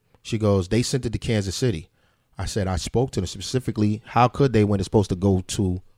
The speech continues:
Orlando?" I looked it up when I got to the ho-, they did send it to Orlando.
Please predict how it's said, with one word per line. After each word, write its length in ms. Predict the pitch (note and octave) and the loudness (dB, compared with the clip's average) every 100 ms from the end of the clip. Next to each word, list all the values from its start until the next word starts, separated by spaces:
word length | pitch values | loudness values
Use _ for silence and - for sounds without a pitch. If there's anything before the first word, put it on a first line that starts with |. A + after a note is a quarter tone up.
| _ - | _ -4
Orlando?" 560 | F#2 G2+ C3+ E2+ - _ _ _ _ _ _ _ _ _ _ _ _ | -2 0 -2 -2 -8 _ _ _ _ _ _ _ _ _ _ _ _
I 220 | A2 D#3 | 4 6
looked 340 | C3 B2+ - A2 | 6 4 4 2
it 80 | |
up 240 | G#2 A2+ - | 4 2 -2
when 120 | A2+ G2+ | 0 0
I 100 | G2+ | 2
got 180 | A2 | 2
to 60 | A2+ | 2
the 60 | G#2 | 0
ho-, 80 | |
they 140 | - D3+ | 2 4
did 180 | D#3+ G3 | 6 6
send 200 | - A2+ | 6 4
it 60 | F2+ | 2
to 100 | F2+ | 0
Orlando. 500 | F2 F2 D2 - | 0 -2 -6 -14